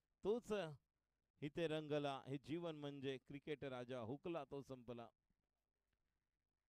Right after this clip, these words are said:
जबरदस्त या ठिकाणी डावखुरा फलंदाज रोहित. मगाशी आपण पाहिलं या दोन फलंदाजांनी एका एका ओव्हरमध्ये पाच पाच, चार चार षटकार खेचलेले आहेत. नवीन दिशा, नवीन विचार,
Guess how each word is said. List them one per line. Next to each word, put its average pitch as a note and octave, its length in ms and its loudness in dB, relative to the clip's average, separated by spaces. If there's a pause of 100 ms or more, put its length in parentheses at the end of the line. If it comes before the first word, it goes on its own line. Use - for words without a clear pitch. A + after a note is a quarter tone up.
(120)
जबरदस्त C3+ 480 -6
या C3+ 120 0
ठिकाणी C3+ 360 -2
डावखुरा D3 460 -2
फलंदाज C#3+ 420 -4
रोहित. D3 300 2 (580)
मगाशी C#3 340 -6
आपण D3+ 160 -4
पाहिलं D3+ 260 -4
या D#3+ 140 2
दोन D#3 300 0
फलंदाजांनी D#3 580 -2 (100)
एका E3+ 360 0
एका F#3+ 220 0
ओव्हरमध्ये F3+ 460 4
पाच F3+ 380 -4
पाच, G3 220 -4 (100)
चार F3 160 0
चार F3 340 -2 (460)
षटकार E3+ 400 -2
खेचलेले E3 440 -2
आहेत. D3 220 0 (960)
नवीन C#3+ 360 2
दिशा, C#3 380 -2 (220)
नवीन C#3+ 440 0
विचार, D3 420 0